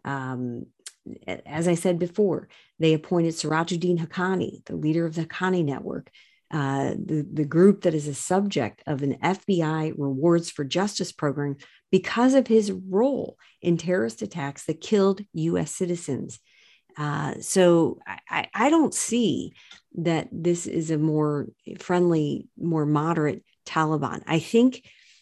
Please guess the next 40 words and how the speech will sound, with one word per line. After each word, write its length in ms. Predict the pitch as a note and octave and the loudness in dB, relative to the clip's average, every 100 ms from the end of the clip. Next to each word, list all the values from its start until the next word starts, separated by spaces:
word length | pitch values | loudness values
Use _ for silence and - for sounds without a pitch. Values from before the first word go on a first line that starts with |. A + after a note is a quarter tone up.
| _ - | _ -12
they 220 | D#3+ E3 | 0 0
said 380 | D#3 - G3+ A3 | 0 0 0 2
the 100 | A3+ | 2
right 320 | G3 F3+ F3 | 2 2 0
things 540 | - F3 F#3 C4 C4+ - | -2 0 2 0 -4 -8
at 120 | D#3 - | -8 -4
the 80 | |
beginning, 680 | D3 B2+ D3+ D#3 B3+ D4 D4+ _ _ - _ - | -2 0 2 4 4 2 -2 _ _ -20 _ -10
but 500 | E3 D3 E3+ D#3+ D#3 - | -6 0 2 2 0 -2
I 160 | D#3+ D#3 | -4 -4
think 300 | - G3 F#3+ | 0 0 0
we, 220 | E3+ C3 | -4 -2
we 140 | E3 | 0
need 180 | D#3+ D#3+ | 2 0
to 60 | D3 | 0
be 160 | C#3 | -4
very 360 | C3 D#3 F#3+ B3 | 0 2 2 2
cautious. 560 | - F#3 F#3 - G3 E3 | -2 -6 -4 -4 -2 2
We 100 | D#3 | 4
need 200 | D3+ D3 | 2 0
to 80 | |
see 500 | C#3+ - F3+ F3+ F3+ - _ _ | -6 -4 -2 -2 -4 -8 _ _
what 180 | - D3+ | -4 0
they 120 | D3 | 2
do 220 | C#3+ F3 G#3 | 2 2 4
on 100 | G3+ | 2
the 80 | |
ground. 560 | F3+ D#3+ D#3 C#3+ C#3+ - | 2 0 -2 -2 -4 -4
And 200 | D#3 C#3 | -6 -6
frankly, 600 | - F3+ A3+ A3+ E3+ D3+ - | -4 0 0 0 0 0 -4
the, 380 | E3+ D3+ D3 D3 _ - - _ - - | -2 0 0 -4 _ -20 -20 _ -20 -10
the 300 | D3+ D3+ D3+ | -2 2 4
naming 440 | D3+ F#3 A3 G3+ | 8 8 8 6
of 120 | F3+ | 4
the 160 | E3 - | 0 -2
interim 300 | E3+ D#3+ C#3+ | -2 -2 -4
government 580 | C#3+ C#3 D3+ C3 B2 - | -6 -4 0 0 -2 -4
is 200 | C#3 B2+ | -6 0
not 260 | C#3+ D#3+ F3+ | 2 2 2
encouraging. 800 | D3 - C#3 C3+ C3+ - B2+ | 0 -2 -4 -4 -4 -6 -10